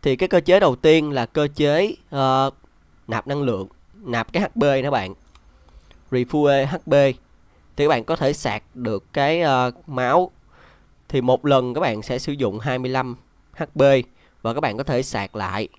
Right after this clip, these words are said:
bằng cách sử dụng cái đồng token F T S.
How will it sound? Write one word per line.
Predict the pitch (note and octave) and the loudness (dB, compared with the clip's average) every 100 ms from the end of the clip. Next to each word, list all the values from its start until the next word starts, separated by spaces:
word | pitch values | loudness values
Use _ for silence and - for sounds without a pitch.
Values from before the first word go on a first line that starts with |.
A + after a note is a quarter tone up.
| _ _ | _ _
bằng | G#2 | -10
cách | G#2+ D3 | -6 -8
sử | - C3+ | -4 -4
dụng | B2 E2+ F#2+ | -2 -4 -4
cái | C3+ | -4
đồng | A2+ F#2+ | -4 -6
token | C#3 - G#2+ | -8 -6 -8
F | G#2 C#3 | -8 -8
T | - A#2+ | -4 -2
S. | D3 | -2